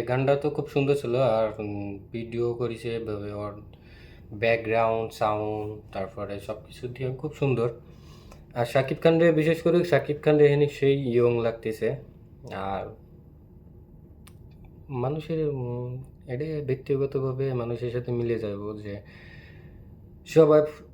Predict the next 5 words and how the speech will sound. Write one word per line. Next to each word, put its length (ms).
পরিবর্তন 560
হয়, 200
মানুষের 420
চেঞ্জ 320
আসে। 240